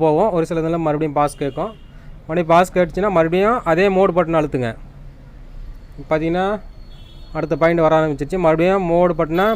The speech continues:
ப்ரெஸ் பண்ணிக்கிட்டே இருங்க, கடைசி வரைக்கும் ப்ரெஸ் பண்ணிக்கிட்டே இருங்க, இருந்தீங்க அப்படின்னா சி ஐ எல் கால்னு வரும்.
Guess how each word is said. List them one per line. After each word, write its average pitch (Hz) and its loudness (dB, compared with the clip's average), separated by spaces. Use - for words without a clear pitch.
ப்ரெஸ் 160 -2
பண்ணிக்கிட்டே 160 2
இருங்க, 131 -2
கடைசி 135 -2
வரைக்கும் 147 -4
ப்ரெஸ் 247 -4
பண்ணிக்கிட்டே 180 0
இருங்க, 160 -2
இருந்தீங்க 165 2
அப்படின்னா 143 2
சி 185 2
ஐ - 4
எல் 151 -2
கால்னு 165 4
வரும். 190 2